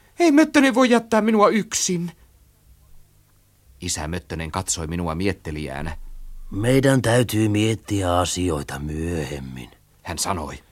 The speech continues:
Speaker 2: "Sitten kun Mauri on tullut terveeksi."
Speaker 1: "Ei."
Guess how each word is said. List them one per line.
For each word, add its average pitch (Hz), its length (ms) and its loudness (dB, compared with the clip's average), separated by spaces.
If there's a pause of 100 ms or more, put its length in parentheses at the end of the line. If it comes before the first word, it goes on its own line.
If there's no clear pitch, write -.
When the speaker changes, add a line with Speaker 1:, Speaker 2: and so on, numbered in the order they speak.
(100)
Speaker 2:
"Sitten 135 580 0
kun 156 200 4
Mauri 139 500 4
on 131 200 4
tullut 104 480 0
terveeksi." 71 1080 -8 (920)
Speaker 1:
"Ei." 277 840 -4